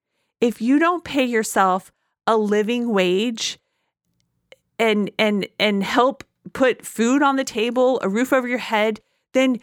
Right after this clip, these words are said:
you'll continue to be stressed out.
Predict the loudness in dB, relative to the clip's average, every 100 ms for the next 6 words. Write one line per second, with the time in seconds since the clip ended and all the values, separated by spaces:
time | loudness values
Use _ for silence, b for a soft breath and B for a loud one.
0 | b -2 2 2 0 -2 -6 -2 0 2
1 | 2 0 -2 -2 -4 2 2 2 0 2
2 | 2 -2 -10